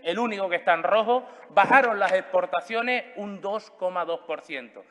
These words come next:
¿Y sabe usted quién gobernaba? También acertado. Guillermo Fernández Vara y el pesoe.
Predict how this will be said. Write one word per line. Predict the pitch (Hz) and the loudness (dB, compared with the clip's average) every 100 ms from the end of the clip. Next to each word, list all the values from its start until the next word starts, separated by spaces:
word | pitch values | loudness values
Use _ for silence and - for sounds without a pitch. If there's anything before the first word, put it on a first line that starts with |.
| _ - | _ -18
¿Y | |
sabe | 135 175 | -8 -8
usted | 185 190 | -6 -12
quién | 170 170 | -12 -10
gobernaba? | 165 160 156 151 95 - - | -8 -6 -6 -6 -6 -12 -12
También | 90 90 107 | -12 -14 -10
acertado. | 143 - 113 135 165 107 - - - | -10 -8 -8 -6 -6 -6 -16 -20 -6
Guillermo | 196 214 240 277 285 277 277 | -4 2 6 6 4 0 -2
Fernández | - 180 208 208 160 139 | 0 2 2 2 -2 0
Vara | 165 170 175 175 - - - | 4 4 4 0 -12 -20 -20
y | 120 113 | -8 -6
el | 104 | -6
pesoe. | - 95 - 90 | -8 -8 -6 -8